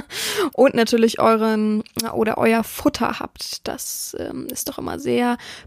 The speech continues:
beliebt und begehrt. Ja. Heute wird eine, äh, spannende Folge für alle. Ähm, ich möchte eine neue Folge,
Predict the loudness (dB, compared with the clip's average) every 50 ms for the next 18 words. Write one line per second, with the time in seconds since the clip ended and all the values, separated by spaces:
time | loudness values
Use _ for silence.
0 | _ 4 6 6 6 4 2 0 0 0 2 2 2 2 0 -2 0 -2 -2 -2
1 | -4 -8 -6 -2 2 2 2 0 -2 _ _ _ _ _ _ _ _ _ _ _
2 | _ _ _ _ _ _ -18 -6 2 4 4 4 6 4 4 4 4 2 2 2
3 | 2 2 2 2 2 2 2 2 2 0 0 0 0 0 0 2 2 2 2 2
4 | 2 2 2 2 2 0 -2 -2 -2 0 0 2 2 4 2 2 0 -4 -14 -20
5 | -18 -20 -20 -20 -14 -6 -2 0 2 2 2 0 0 -2 -2 0 2 2 2 2
6 | 2 0 0 2 4 6 6 4 2 0 -2 -4 -2 -2 0 0 2 2 4 4
7 | 4 4 4 4 4 4 2 0 0 0 0 2 2 2 2 2 2 2 2 0
8 | 0 -2